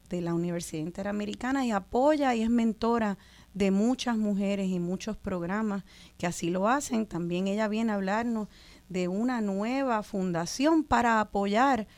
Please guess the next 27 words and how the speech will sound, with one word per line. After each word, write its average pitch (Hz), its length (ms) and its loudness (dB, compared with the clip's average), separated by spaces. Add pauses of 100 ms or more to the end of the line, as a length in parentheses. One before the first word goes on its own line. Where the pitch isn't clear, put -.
(380)
a 196 120 2
organizaciones 190 920 0
de 196 120 0
base 196 500 -4 (400)
que 165 460 -2
dan 180 240 -4
servicio 190 520 -4
a - 20 0
mujeres. 214 480 0
Esa 175 240 -4
fundación 190 500 -2
se - 140 -4
va 160 100 0
a 160 40 -2
lanzar 208 600 0 (380)
próximamente 240 920 0
y 214 80 -4
se 175 140 -4
llama 208 240 -2
Fundación 208 840 -2
de 180 180 -4
Mujeres 190 560 -4
en 180 140 -4
Puerto 165 380 -10
Rico. - 380 -8 (500)
Así - 260 -6
que, 175 380 -4